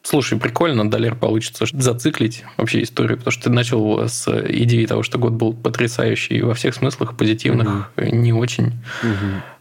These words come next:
Speaker 1: Я помню сейчас, что на том стриме, который был год назад, я, кажется, говорил о том, что хочу сменить работу, и там были, э, веселые пертурбации. Сначала я должен был идти на одну работу,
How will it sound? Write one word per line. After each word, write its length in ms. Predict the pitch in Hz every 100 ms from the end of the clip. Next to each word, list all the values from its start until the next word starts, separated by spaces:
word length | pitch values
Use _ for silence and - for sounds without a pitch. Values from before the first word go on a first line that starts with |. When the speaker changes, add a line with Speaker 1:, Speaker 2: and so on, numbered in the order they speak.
| - -
Speaker 1:
Я 340 | 117 120 131
помню 380 | 120 156 160 117
сейчас, 400 | 117 - 120 120
что 540 | - 113 110 120 117 120 -
на 120 | 117
том 220 | 123 135
стриме, 340 | - 135 127 117
который 200 | 117 110
был 160 | 113
год 380 | 120 127 123 -
назад, 380 | 113 123 - -
я, 240 | - 120 117
кажется, 400 | 117 127 120 123
говорил 600 | 117 120 127 123 - - - _ -
о 80 |
том, 120 | - 117
что 140 | 120
хочу 560 | 113 - 120 113 107 - -
сменить 300 | - 120 120
работу, 400 | 120 143 123 113
и 180 | 117
там 220 | 117 117 117
были, 260 | 113 117
э, 280 | 120 127 120 120 127
веселые 380 | 123 123 117
пертурбации. 580 | 117 117 123 123 147 -
Сначала 320 | 113 123 -
я 40 | 120
должен 240 | 117 113
был 120 | 113
идти 140 | 113 -
на 100 | 120
одну 220 | 123 170
работу, 420 | 165 135 127 -